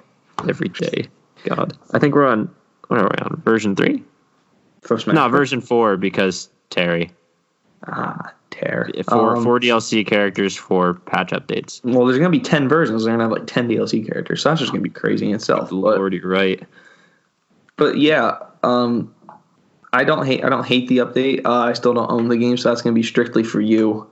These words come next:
Speaker 2: to,
Speaker 1: I was
Speaker 2: to
Speaker 1: about to
Speaker 2: test
Speaker 1: say my
Speaker 2: out.
Speaker 1: brother might, might play that game. Uh, he, he sent me the link to the video, like, as soon
Speaker 2: Yeah.
Speaker 1: as it came out.
Speaker 2: He's probably very excited.
Speaker 1: He probably is.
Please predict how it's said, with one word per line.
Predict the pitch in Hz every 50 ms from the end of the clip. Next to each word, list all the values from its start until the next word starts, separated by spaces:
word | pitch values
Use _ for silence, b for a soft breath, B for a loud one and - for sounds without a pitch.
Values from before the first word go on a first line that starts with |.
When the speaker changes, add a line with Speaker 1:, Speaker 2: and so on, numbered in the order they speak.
| _
Speaker 2:
to, | - - - 107
Speaker 1:
I | - - 117
was | 117 110
Speaker 2:
to | 131
Speaker 1:
about | 131
to | 117
Speaker 2:
test | 107
Speaker 1:
say | - 131 123
my | 127 135
Speaker 2:
out. | 143 135
Speaker 1:
brother | 123 135 147 143 135 117 113
might, | 104 98 95 95 - - _ _ _ -
might | 110 104 98 98 95
play | - - 101 95
that | 92 92 92 92
game. | 90 98 92 90 87 87 90 101 - -
Uh, | 104 101 95
he, | 90 107 117 120 - - -
he | 101 113 110 101
sent | - - - 101 101 98
me | 95 92
the | 92 92 92
link | 90 90 87 85 -
to | -
the | 85 90 87
video, | 87 90 85 87 87 85 82 82 82 87 92 - _ -
like, | - - 87 82
as | 82 82
soon | - -
Speaker 2:
Yeah. | 90
Speaker 1:
as | 82 80
it | 87
came | 82 - 87 85 82
out. | 82 80 80 85 - - b b b b
Speaker 2:
He's | b 117 -
probably | - 170 175 147 117
very | 110 113 117 107
excited. | - - - 170 170 165 165 - 127 - - _ _ _ _
Speaker 1:
He | - 147 147
probably | - 196 190 190 196 202
is. | 190 117 95 -